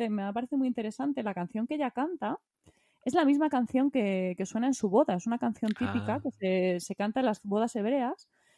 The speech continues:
Speaker 1: y que, bueno, es una canción que en principio habla de cómo la novia se entrega al novio. Entonces ella, eh, al cantarla, yo no tengo ni, no,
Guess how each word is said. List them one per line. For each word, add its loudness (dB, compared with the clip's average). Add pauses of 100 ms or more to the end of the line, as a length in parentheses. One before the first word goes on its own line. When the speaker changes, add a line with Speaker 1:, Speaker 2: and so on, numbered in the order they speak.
(280)
Speaker 1:
y -2
que, 10
bueno, 6
es 0
una 4
canción 2
que 2
en 0
principio 2 (220)
habla 8
de 4
cómo 4
la 4
novia 4
se -4
entrega 2
al 2
novio. 4 (680)
Entonces 2
ella, 2
eh, 0
al 0
cantarla, 2
yo 0
no 4
tengo 4
ni, 0
no, 0